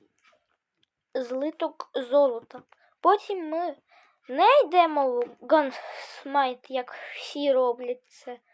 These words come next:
як рекомендують про. І ми не купляємо револьвер. А ми йдемо і купляємо два вугілля, і якщо є, то одну каску. Якщо нема, то ми зберігаємо тридцять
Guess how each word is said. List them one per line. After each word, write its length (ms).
як 200
рекомендують 1080
про. 340
І 140
ми 200
не 120
купляємо 640
револьвер. 680
А 100
ми 180
йдемо 440
і 100
купляємо 600
два 240
вугілля, 680
і 80
якщо 420
є, 400
то 100
одну 260
каску. 520
Якщо 360
нема, 420
то 320
ми 440
зберігаємо 800
тридцять 640